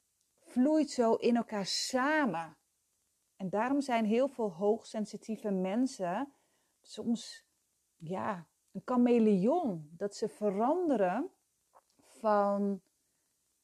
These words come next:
emoties, omdat ze gewoon en op een gegeven moment niet meer weten wat, wat ze willen en hoe ze zich voelen, omdat ze,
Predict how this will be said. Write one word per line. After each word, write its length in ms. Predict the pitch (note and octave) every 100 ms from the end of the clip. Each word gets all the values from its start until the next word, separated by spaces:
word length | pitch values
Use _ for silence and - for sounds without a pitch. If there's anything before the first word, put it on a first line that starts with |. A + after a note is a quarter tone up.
| _ _ _ _ _ _ _ _ _ _ _ _
emoties, 840 | F#3+ G#3 F#3+ G3 C4+ F#4+ - A#3 B3+
omdat 220 | B3 B3+
ze 140 | -
gewoon 560 | A3+ A#3 A3+ C4+ C#4 C4 _
en 180 | A3 -
op 80 | A3+
een 80 |
gegeven 240 | - B3 A#3+
moment 180 | A3 A3
niet 100 | G#3
meer 100 | E3
weten 640 | A3+ D4+ F4 F4 A#3+ G3 F3+
wat, 360 | A#3 - - _ _ _
wat 160 | - -
ze 200 | - G#3+
willen 720 | A#3 C4 C#4 C#4 C#4 C#4 C#4
en 420 | - G3 F#3+ F#3+ - _ _ _ _ _
hoe 160 | G#3 A3
ze 100 | G#3+
zich 220 | G3 -
voelen, 800 | - D4+ E4 E4 E4 E4+ - -
omdat 360 | B3+ C4 D4
ze, 300 | - C#4 C4